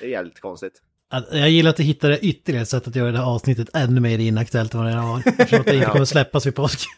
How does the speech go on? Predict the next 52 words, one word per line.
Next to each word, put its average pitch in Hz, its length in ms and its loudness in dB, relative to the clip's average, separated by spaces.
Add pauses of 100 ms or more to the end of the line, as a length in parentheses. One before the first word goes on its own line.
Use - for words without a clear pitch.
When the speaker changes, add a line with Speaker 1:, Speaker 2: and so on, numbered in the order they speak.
(240)
Speaker 1:
Nej, 151 220 2 (120)
men 135 120 -2
det 143 60 4
är 139 80 4
därför 131 220 2
jag 113 60 0
säger 117 180 2
när 110 80 -2
vi, 107 180 0
när 113 160 -2
vi 110 80 -4
spelar 117 260 2
in 120 160 2
det 90 80 -2
här 95 200 -6
så - 140 -10
är, 90 240 -2
är 92 140 0
det 92 60 -2
så. 92 160 -6 (100)
Men, 92 180 -4
eh, 98 300 2
när 101 100 2
det 101 60 4
släpps - 280 0
så 101 80 2
är 92 80 4
det 95 60 4
ju 92 100 0
länge, 98 600 0 (260)
sedan 101 200 -8
länge 98 260 -8
över. 95 260 -12 (680)
Speaker 2:
Mm. 117 200 -6 (440)
Speaker 1:
Men, 90 200 -8
Speaker 2:
Hur, 143 160 4
hur 151 120 8
Speaker 1:
ja. 147 60 4
Speaker 2:
firar 147 380 6
man 160 180 6
påsk 120 400 0
i 131 60 4
det 113 300 2
avoyanska 120 680 2
hemmet? 120 400 -2 (460)
Speaker 1:
Jag 110 160 2
äter 110 160 4
jävligt 107 340 4
mycket 92 240 -8
godis. 101 600 -2 (680)
Speaker 2:
Mhm, 120 160 4
Speaker 1:
Påskgodis. 107 880 2